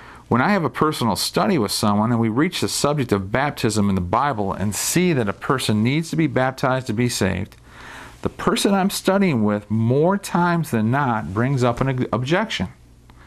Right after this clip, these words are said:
And this is what they'll tell me. "They have been taught that baptism is a work.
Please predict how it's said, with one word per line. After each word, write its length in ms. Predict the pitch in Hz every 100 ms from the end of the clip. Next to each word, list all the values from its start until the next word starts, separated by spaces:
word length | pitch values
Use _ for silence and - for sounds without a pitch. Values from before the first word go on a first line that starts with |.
| -
And 100 | 98
this 140 | 110 107
is 40 |
what 180 | 107 110
they'll 120 | 120
tell 260 | - 190 180
me. 180 | 85 - - - - - - -
"They 200 | 131 208
have 240 | 208 143
been 180 | 117 90
taught 480 | - 101 90 107 -
that 300 | 80 90 87
baptism 720 | 107 131 - - 110 - 104 101 -
is 200 | 98 90
a 60 | 87
work. 480 | 85 90 - -